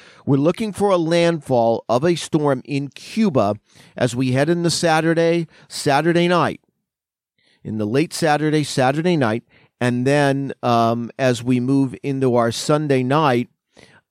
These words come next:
uh, uh, uh, in, in the Monday,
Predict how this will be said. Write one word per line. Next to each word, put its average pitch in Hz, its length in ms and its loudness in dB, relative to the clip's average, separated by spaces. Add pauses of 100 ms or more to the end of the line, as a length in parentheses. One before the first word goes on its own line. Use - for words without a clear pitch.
uh, 104 400 0 (100)
uh, 104 320 -2 (160)
uh, 104 260 -4 (140)
in, 107 220 -8
in 127 200 -4
the 117 60 2
Monday, 131 580 2